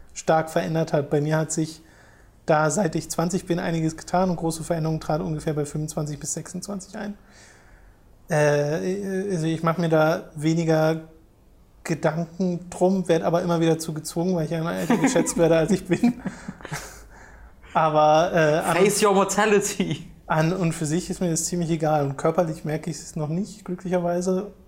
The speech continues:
Speaker 1: Und gedanklich ist das, glaub ich, ganz normal, dass man sich einfach, unabhängig wie alt man jetzt ist, denkt, okay, vor zwei, drei Jahren bin ich Sachen noch ein bisschen anders angegangen.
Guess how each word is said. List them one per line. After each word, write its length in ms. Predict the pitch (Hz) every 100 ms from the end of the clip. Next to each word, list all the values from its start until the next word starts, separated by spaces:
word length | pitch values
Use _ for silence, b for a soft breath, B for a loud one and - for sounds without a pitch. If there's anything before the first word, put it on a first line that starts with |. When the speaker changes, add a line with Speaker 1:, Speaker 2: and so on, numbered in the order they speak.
| -
Speaker 1:
Und 220 | - 156 165
gedanklich 580 | 147 156 160 175 165
ist 200 | 196 170
das, 100 | 160
glaub 160 | - 156
ich, 120 | 160
ganz 220 | 156 156
normal, 280 | 156 156 160
dass 160 | 156 -
man 240 | 151 147 B B B
sich 240 | B 151 196
einfach, 320 | 156 147 143 - - b b b -
unabhängig 560 | 160 156 160 147 143
wie 320 | 160 175 180 -
alt 220 | 151 143
man 120 | 151
jetzt 200 | 147 147
ist, 260 | 156 - - - - _ _ _ _ 156
denkt, 260 | 151 156 -
okay, 240 | - 160
vor 440 | 143 151 147 143 160 - - - -
zwei, 240 | - - 151
drei 200 | 147 147
Jahren 420 | 143 147 156 160 - B B B - -
bin 120 | 165
ich 80 | 160
Sachen 220 | 170 147
noch 80 | 151
ein 80 | 156
bisschen 220 | 151 165
anders 260 | 180 165 160
angegangen. 440 | 180 185 180 175